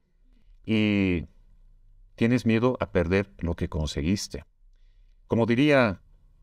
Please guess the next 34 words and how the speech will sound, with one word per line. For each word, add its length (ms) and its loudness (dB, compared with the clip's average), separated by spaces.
Wayne 260 2
Dyer, 460 0
de 160 -4
la 320 0
peli-, 260 -2
en 100 -4
su 160 -4
película 560 -2
El 200 -2
Cambio, 380 -2
o 140 -2
el 80 -2
libro 260 -2
The 80 -4
Shift 560 -4
en 120 -4
inglés, 520 -6
él 80 -2
menciona 360 2
que 300 -2
pone 180 4
en 60 4
niveles 400 2
el 100 -2
ego. 200 -2
Y 80 0
el 80 0
primer 240 2
nivel 300 0
dice, 380 0
"Somos 680 0
lo 240 0
que 140 -2
tenemos. 760 -6